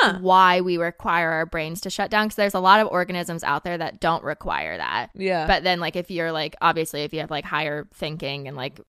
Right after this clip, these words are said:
Speaker 1: brain abilities, like, your brain has to shut down for a certain amount of time of the day, but they haven't figured out why.
Speaker 2: Maybe it overheats.
Speaker 1: Yeah, right? You can't run your car for twenty-four hours straight.
Speaker 2: No.
Speaker 1: Yeah. You're welcome, scientists.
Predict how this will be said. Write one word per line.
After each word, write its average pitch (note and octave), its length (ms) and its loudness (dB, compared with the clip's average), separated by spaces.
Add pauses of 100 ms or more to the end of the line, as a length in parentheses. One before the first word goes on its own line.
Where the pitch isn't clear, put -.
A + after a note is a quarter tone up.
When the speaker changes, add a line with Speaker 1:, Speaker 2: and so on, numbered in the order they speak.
(360)
Speaker 1:
brain F3 600 -4
abilities, F3+ 720 -2
like, F3 140 -2
your F3 120 -2
brain E3 200 0
has D#3+ 220 -4
to E3 80 -12
shut B2+ 220 -4
down D3 240 -2
for E3 100 -6
a F3+ 40 -4
certain - 200 -10
amount G3 180 -2
of G3+ 60 -8
time G#3 140 -4
of G#3 80 -6
the G#3+ 40 -6
day, A3+ 140 2
but A3 140 -8
they A3+ 80 -6
haven't B3 240 -8
figured B3 240 -4
out G#3+ 180 0 (160)
why. E3 680 -2
Speaker 2:
Maybe F#3+ 260 -8
it F3 180 -8
overheats. F3 640 -6 (880)
Speaker 1:
Yeah, A#3+ 640 6 (260)
right? D5+ 400 2 (260)
You F4+ 80 -6
can't F4+ 260 0
run A3 200 6
your B3 140 0
car C#4 320 6
for C4 120 -2
twenty-four A#3 360 0
hours G#3+ 300 4
straight. A3+ 440 0
Speaker 2:
No. G3 480 -4
Speaker 1:
Yeah. G3+ 400 2 (320)
You're C4 240 -4
welcome, A3 380 6
scientists. F#3+ 760 0